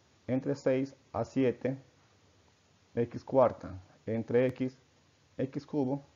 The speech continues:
y Y con Y se elimina.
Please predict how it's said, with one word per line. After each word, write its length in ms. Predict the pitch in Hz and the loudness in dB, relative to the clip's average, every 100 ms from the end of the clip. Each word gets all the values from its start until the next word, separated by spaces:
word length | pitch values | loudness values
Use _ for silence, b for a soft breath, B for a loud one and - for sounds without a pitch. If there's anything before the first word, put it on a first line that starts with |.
| _ _ _ _ - | _ _ _ _ -6
y 220 | 143 151 | -2 0
Y 220 | 165 165 - - | 0 -4 -12 -10
con 220 | 113 113 | -4 -2
Y 300 | 113 120 131 - _ _ _ | 0 0 -2 -10 _ _ _
se 160 | - | -6
elimina. 380 | 101 101 101 92 | -4 -2 -2 -4